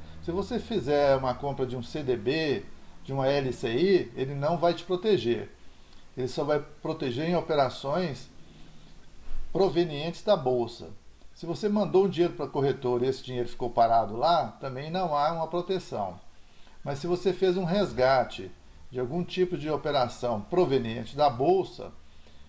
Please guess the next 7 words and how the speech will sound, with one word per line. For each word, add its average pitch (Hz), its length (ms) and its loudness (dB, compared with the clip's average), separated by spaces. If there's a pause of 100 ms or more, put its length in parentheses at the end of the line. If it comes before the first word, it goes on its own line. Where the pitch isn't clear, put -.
(120)
e 127 80 -6
naquele 143 400 -2
dia 120 540 2 (520)
a - 120 -4
corretora 127 520 0
foi 127 200 -2
liquidada, 117 920 2